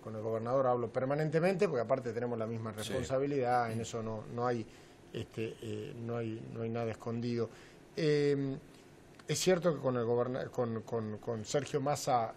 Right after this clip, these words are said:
Speaker 1: venimos conversando sobre la necesidad de que se sume a esto y que podamos
Speaker 2: Ajá.
Speaker 1: entre todos construir esto, con gran parte de los partidos provinciales,
Speaker 2: Ujú.
Speaker 1: gran parte de los partidos provinciales. Conversamos también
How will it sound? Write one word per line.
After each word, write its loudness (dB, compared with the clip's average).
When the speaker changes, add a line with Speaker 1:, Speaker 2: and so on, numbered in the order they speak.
Speaker 1:
venimos 0
conversando 0
sobre 0
la 0
necesidad 2
de 4
que -6
se -6
sume -2
a 2
esto 0
y -6
que -10
podamos 0
Speaker 2:
Ajá. 2
Speaker 1:
entre -6
todos 0
construir -4
esto, -2
con 0
gran 2
parte 4
de 2
los -2
partidos -2
provinciales, 0
Speaker 2:
Ujú. -10
Speaker 1:
gran 4
parte -2
de -6
los -8
partidos -8
provinciales. -4
Conversamos -2
también 0